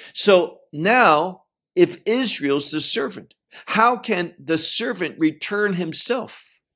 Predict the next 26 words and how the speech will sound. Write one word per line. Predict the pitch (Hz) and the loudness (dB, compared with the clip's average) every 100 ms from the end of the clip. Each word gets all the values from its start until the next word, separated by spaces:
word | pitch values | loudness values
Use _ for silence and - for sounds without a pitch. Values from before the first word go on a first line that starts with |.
| _ _ _ _ - | _ _ _ _ -2
No, | 117 123 113 | 2 2 2
this | 117 156 180 | 2 4 4
is | 160 151 | 0 -2
a | 147 | -6
clear | - 143 147 147 | -4 2 2 0
reference | 113 113 120 - 147 135 | -4 2 2 2 -6 -6
to | - 113 107 107 _ | -4 0 0 -2 _
Messiah. | 139 156 - 196 208 127 - _ _ _ - - - | -2 2 2 0 -4 -8 -14 _ _ _ -20 -18 0
What | 127 190 | 4 4
we | 226 | 4
see | 220 - 220 | 0 0 0
in | 208 | -2
the | 151 | 0
last | 143 170 196 214 - | 0 0 0 0 -2
days, | 214 226 123 - - - - _ _ _ _ - | -2 -2 -4 -6 -4 -4 -6 _ _ _ _ -2
the | 117 | 2
servant | - - - 226 226 - 85 _ _ _ _ _ _ | 4 4 2 0 -4 -10 -20 _ _ _ _ _ _
is | 131 120 | -6 -4
going | 104 127 127 | -2 -2 -2
to | 120 | -2
be | 104 117 | -2 -4
both | 95 110 110 - _ | 2 2 2 0 _
Messiah | 107 104 - 110 117 151 185 185 _ _ _ _ | -4 0 2 4 4 2 -6 -12 _ _ _ _
and | 147 143 131 | -2 0 4
both | 123 139 - | 4 2 -2
Israel. | - 226 - - 85 | -2 2 0 -2 -12